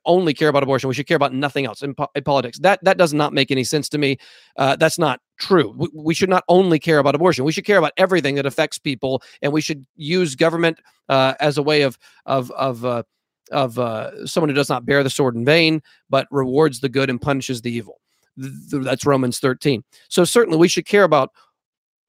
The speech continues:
all laws, we should care about all legislation, but we should not consider all laws equally important or equally weighty or equally significant or equally morally, uh, important. So there is no question in my mind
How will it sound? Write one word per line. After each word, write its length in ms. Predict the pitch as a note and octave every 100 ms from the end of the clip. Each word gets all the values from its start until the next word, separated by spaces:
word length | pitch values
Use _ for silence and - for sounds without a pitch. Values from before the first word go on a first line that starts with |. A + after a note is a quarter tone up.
| -
all 300 | F#3 A3 G#3
laws, 400 | D3 B2 D3 D3+
we 80 | D#3
should 140 | D3+
care 140 | F#3
about 160 | D#3+ D#3
all 300 | - F#3+ A3+
legislation, 760 | F3+ C#3+ C#3 C#3+ C3+ D#3+ D#3+ C3+
but 240 | G#3 E3+ _ _
we 160 | D3 F#3+
should 200 | - F3+
not 220 | G#3 A3 _
consider 380 | - F#3+ - F3
all 260 | - E3 F3
laws 240 | D#3+ D#3
equally 380 | - F3+ D#3+ D#3
important 520 | C#3 C3 G3+ - G2+ -
or 100 | D#3+
equally 340 | E3 D3 C#3+
weighty 440 | C3+ D#3 F#3 F#3 F3+
or 120 | C#3
equally 320 | D#3 - D#3
significant 540 | - C3 F3+ F#3 F3 F3+
or 120 | D3
equally 280 | E3 E3 D3+
morally, 680 | C#3 D3+ E3+ D#3+ D3+ C#3+ -
uh, 260 | C#3+ C3 C3 - A2 - C3
important. 480 | C#3+ F3 F#3 -
So 280 | - F#3+ D#3 - - _ _ _ _ _ _ _ _ _ _ _ _ _ _ _ _ _ _
there 220 | D#3+ G3
is 120 | G3+
no 320 | E3+ E3+ G#3+ B3+
question 640 | - G3+ G#3+ - - A2+
in 160 | -
my 160 | E3+ F3+
mind 460 | F#3+ F#3 A#2 -